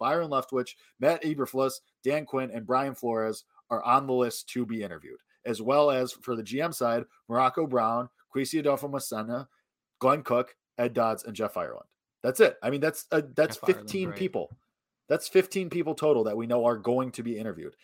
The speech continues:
Speaker 1: And that number is probably gonna go up, but that's it. That's all we know.
Speaker 2: I, I
Speaker 1: We,
Speaker 2: mean,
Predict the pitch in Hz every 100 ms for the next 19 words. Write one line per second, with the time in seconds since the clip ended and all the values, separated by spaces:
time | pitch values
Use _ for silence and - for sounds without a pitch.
0 | _ - 131 143 131 143 147 139 - -
1 | 117 135 139 143 131 123 107 151 - _
2 | _ _ _ _ _ _ _ 123 107 135
3 | 123 117 _ _ _ _ _ _ _ _
4 | _ _ _ _ _ _ - 139 135 185
5 | - - 127 - 165 165 196 - _ _
6 | _ _ _ _ _ _ _ 156 180 185
7 | 196 196 190 175